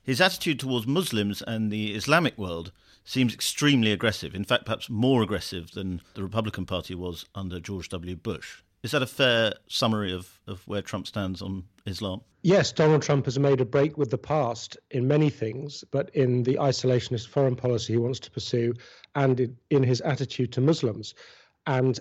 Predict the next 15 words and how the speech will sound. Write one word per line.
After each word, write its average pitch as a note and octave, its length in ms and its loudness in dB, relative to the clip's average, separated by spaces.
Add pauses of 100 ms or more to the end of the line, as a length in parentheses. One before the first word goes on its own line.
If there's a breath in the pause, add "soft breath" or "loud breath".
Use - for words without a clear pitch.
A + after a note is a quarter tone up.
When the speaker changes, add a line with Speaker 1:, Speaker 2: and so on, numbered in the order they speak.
(100)
Speaker 2:
as E3 200 2
with C3+ 140 4
many C#3+ 260 6
other D3+ 160 4
things, G#2+ 320 -6
his B2 120 -8
attitude - 460 -4
to B2+ 80 -4
Muslims A#2 680 -2
is A2+ 100 0
designed, B2+ 560 2
or C3+ 100 2
maybe A#2+ 220 2
it's - 160 -2
sincere, A#2 580 0